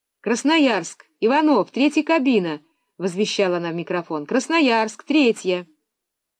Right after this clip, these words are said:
Кто-то счастливый устремился в кабину и закричал: «Ты меня слышишь?» Взглянув на геолога, телефонистка удивлённо пожала плечами. За что ж благодарить? И правда, что она такого особенного сделала?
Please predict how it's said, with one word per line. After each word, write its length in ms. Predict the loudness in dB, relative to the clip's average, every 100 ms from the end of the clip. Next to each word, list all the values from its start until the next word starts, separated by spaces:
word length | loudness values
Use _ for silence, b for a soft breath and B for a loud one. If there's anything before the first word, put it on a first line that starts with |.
| _ _ _
Кто-то 400 | -2 -2 0 -4
счастливый 640 | -4 -10 -4 -2 0 -2
устремился 560 | -6 -6 -6 -6 -6 -10
в 60 |
кабину 500 | -6 -6 -4 -6 -8 -14 _ _ _
и 80 | -8
закричал: 600 | -6 -4 -4 -4 -2 -2
«Ты 180 | 0 0
меня 260 | 2 0 -2
слышишь?» 680 | 2 2 2 -2 -4 -12 _ _ _ _ _ _ _ _ _ -20
Взглянув 480 | -6 0 0 0 0
на 100 | 0
геолога, 520 | 2 2 2 0 -4
телефонистка 680 | -4 -2 -2 -2 -4 -4
удивлённо 480 | -4 -2 -2 -2 -4
пожала 360 | -6 -4 -4 -6
плечами. 480 | -8 -10 -6 -6 -6
За 140 | -8
что 240 | -8 -6
ж 80 | -6
благодарить? 680 | -4 -8 -4 -4 -4 -8 -18 _ _ _ _ _ _ _
И 80 | -4
правда, 340 | -2 -2 -4
что 180 | -4 -2
она 120 | 0
такого 420 | -2 -4 -6 -4
особенного 640 | -6 -4 -6 -6 -8 -8
сделала? 560 | -8 -6 -4 -4 -10 -18